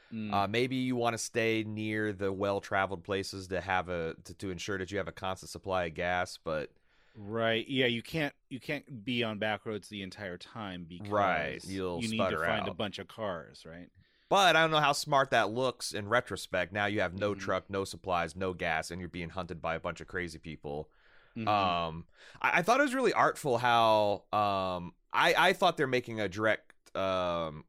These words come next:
Speaker 2: parallel between the mushroom folks who congregate in these large areas and have tendril networks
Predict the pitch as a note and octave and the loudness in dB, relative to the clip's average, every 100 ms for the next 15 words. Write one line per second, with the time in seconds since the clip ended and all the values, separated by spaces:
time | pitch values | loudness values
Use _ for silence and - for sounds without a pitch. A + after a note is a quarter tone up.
0 | - C3 B2 A2+ F#2+ F2+ F2 F#2+ - G#2+ | -4 2 4 4 2 0 -2 -6 -8 -6
1 | G2+ G2 F#2 G2+ B2+ - A2 F#2+ - F#2 | -6 -6 -4 2 2 0 -6 -6 -2 0
2 | - - G2 F#2+ F#2 - _ _ - A2+ | -2 -6 -6 -6 -8 -10 _ _ -2 -2
3 | G#2+ F#2+ G2+ F#2 F2+ F#2+ F#2 E2+ F#2+ G2 | -2 -2 -4 -4 -6 -6 -6 -6 -2 0
4 | F#2+ E2+ F2+ F#2 F#2 F#2 F2+ F2+ F2 F2 | 0 0 -2 0 0 -2 -2 -4 -6 -6
5 | F2 F#2 - A#2+ G#2+ F#2 F2+ F#2+ - F#2 | -2 -2 -2 -8 -6 -6 -4 -4 -4 -4
6 | F2+ F2 - - - | -4 -6 -8 -10 -10